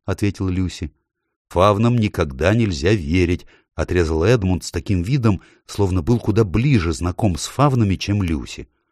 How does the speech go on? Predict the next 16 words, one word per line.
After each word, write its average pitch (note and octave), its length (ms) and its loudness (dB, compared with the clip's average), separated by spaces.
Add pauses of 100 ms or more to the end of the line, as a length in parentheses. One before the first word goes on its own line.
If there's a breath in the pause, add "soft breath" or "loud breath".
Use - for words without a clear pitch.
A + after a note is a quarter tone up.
(320)
«Откуда C#3+ 440 2
ты F#2+ 140 -2
знаешь?» G2 460 0 (200)
«Это G#2 280 0
всем - 420 2
известно, F2+ 420 0
спроси, G2+ 360 -2
кого F#2+ 180 2
хочешь. E2+ 480 -2 (400 soft breath)
Но F2 80 -2
что - 240 2
толку B2+ 420 0
стоять F2+ 360 -2
здесь, F#2 280 0
в - 100 -14
снегу? F2+ 420 -2